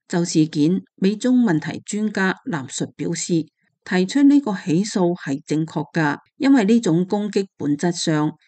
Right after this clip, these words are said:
已經係一種戰爭行為，屬於中共所謂嘅超限戰。其實，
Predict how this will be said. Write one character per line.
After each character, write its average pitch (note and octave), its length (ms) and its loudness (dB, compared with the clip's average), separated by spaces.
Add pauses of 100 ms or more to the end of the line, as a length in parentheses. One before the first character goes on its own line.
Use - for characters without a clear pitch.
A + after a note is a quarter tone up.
(240)
已 G#3+ 180 0
經 C4+ 240 4
係 F#3+ 320 -2 (140)
一 C4 100 0
種 F#3+ 260 0
戰 F#3 260 0
爭 G#3 200 -4
行 B2+ 300 -6
為， B2+ 280 -2 (240)
屬 - 180 -6
於 A3+ 160 4
中 A#3 280 2
共 D#3+ 220 2
所 D#3 260 -4
謂 E3+ 240 2
嘅 D#3+ 220 -2
超 F3 280 -2
限 D3 240 -4
戰。 D#3 240 -2 (260)
其 E3 220 -2
實， E3+ 240 -2